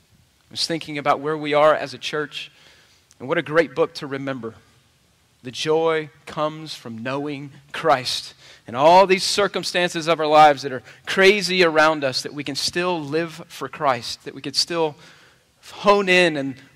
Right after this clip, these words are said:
put the lens of our lives around him. What a great book. Maybe you know Philippians from the coffee cup verses that are on the coffee cups in your home, or the verses that are framed on your wall. But there's much, much,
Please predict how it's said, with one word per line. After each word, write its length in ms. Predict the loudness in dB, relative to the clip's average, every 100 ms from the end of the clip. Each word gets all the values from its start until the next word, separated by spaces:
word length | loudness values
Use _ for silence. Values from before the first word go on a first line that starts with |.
| -2
put 220 | 0 0
the 80 | -2
lens 420 | 2 2 2 -2
of 80 | -2
our 80 |
lives 400 | 2 4 4 2 -4
around 580 | -12 -4 -2 -2 -4 -10
him. 420 | -14 -12 -10 -10
What 120 | -10
a 40 | -10
great 320 | -8 -8 -10
book. 180 | -14 -14 _ _ _ _ _ _ _ -12
Maybe 220 | -2 -2
you 100 | -2
know 260 | 0 2 0
Philippians 480 | -2 -2 -2 -6 -8
from 180 | -8 -8
the 120 | -10 -14 -2
coffee 340 | 2 2 2
cup 440 | 0 4 4 4 -8 -20
verses 640 | -4 -2 -2 -2 -4 -2
that 180 | -2 -2 -6 -20 _ _ _ -2
are 100 | 0
on 120 | 0
the 60 |
coffee 260 | 2 2 2
cups 280 | -2 -4 -4
in 80 | -8
your 140 | -4
home, 360 | 2 2 2 -4
or 60 |
the 140 | -10 -14 -20 _
verses 500 | 0 0 2 -2 0
that 120 | 0
are 60 | -2
framed 480 | 0 2 2 0
on 160 | -2 -2
your 160 | -4 -6
wall. 440 | -6 -6 -8 -14 _ _ _ _ _
But 80 | -10
there's 160 | -8
much, 260 | -2 -2 -2
much, 220 | -4 -4